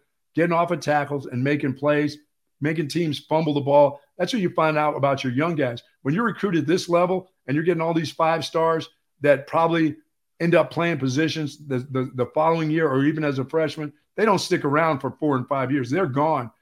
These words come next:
And if you keep recruiting at that level, you're expected to replace them the next year anyway.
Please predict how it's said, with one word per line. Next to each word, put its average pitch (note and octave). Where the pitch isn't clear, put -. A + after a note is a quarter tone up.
And C#3+
if C#3
you D3+
keep F3+
recruiting F3+
at C#3+
that C#3
level, D3+
you're F#3+
expected E3+
to D3+
replace D3
them E3+
the C#3
next E3
year F3
anyway. C#3